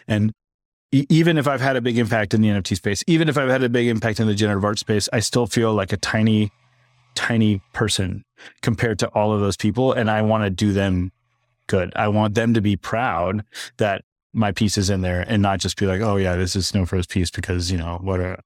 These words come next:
I want, that's, that's the most important thing to me. And also obviously to, like, pay homage to my heritage and to make sure that people <laughs> that mint this thing and pay all this money, 'cause it's not cheap to mint these things, also feel satisfied with their, uh, with their work.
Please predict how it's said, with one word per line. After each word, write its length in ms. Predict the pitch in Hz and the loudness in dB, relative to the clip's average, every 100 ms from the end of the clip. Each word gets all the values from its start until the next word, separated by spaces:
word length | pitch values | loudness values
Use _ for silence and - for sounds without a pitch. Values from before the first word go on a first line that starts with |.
| _ _ | _ _
I 80 | 117 | -2
want, 360 | 117 131 135 131 | 2 2 2 0
that's, 220 | 135 - | -2 -2
that's 240 | 139 139 | -4 -2
the 80 | 139 | 2
most 200 | 135 127 | 2 2
important 400 | 123 123 113 107 | 0 0 0 0
thing 140 | 110 107 | 2 4
to 60 | |
me. 240 | 107 127 139 | 4 4 2
And 120 | 107 | 2
also 380 | 101 - 101 95 | 0 0 0 0
obviously 360 | 101 95 - | -2 -2 -2
to, 100 | 95 | -2
like, 220 | 95 92 - | -2 -4 -2
pay 160 | 95 | -2
homage 260 | 92 92 90 | 0 -2 -2
to 100 | 95 | -2
my 120 | 90 | -2
heritage 520 | 92 90 90 90 92 - | 0 -2 -2 -2 -4 -4
and 260 | 95 92 - - - - | -4 -4 -6 -16 -20 -4
to 100 | 117 | 0
make 160 | 123 131 | 0 0
sure 180 | 127 | 0
that 200 | 120 120 | 2 0
people 300 | - 123 135 - | 0 0 0 -2
<laughs> 80 | |
that 200 | 139 147 - - - - - - - - | -4 -4 -8 -18 -20 -20 -14 -10 -8 -2
mint 340 | 135 196 196 | 2 2 2
this 200 | 139 135 | 0 0
thing 240 | - 143 147 | 0 0 2
and 140 | 135 | 2
pay 160 | - 156 | 0 0
all 140 | 151 | 0
this 200 | 151 - | 0 0
money, 240 | 143 165 156 | 0 2 0
'cause 180 | 147 131 | 0 0
it's 160 | - | 0
not 180 | 147 156 | 0 0
cheap 320 | - 151 165 | 0 0 0
to 100 | - | 0
mint 220 | 127 185 - | 0 0 0
these 220 | 117 107 | 0 0
things, 340 | 110 117 123 | 0 0 -2
also 400 | - 123 - 123 | -2 -2 0 -2
feel 360 | 120 113 107 113 | 0 0 0 0
satisfied 600 | - 101 104 - 104 98 | -2 -2 -2 -2 -2 -2
with 200 | 95 98 | -2 -4
their, 320 | 98 92 98 - _ - - - _ - | -4 -4 -4 -8 _ -20 -20 -20 _ -10
uh, 240 | 50 - 50 - _ | -8 -8 -10 -16 _
with 200 | - 98 | -4 -2
their 120 | 98 | 0
work. 320 | 92 - - | -2 -2 -6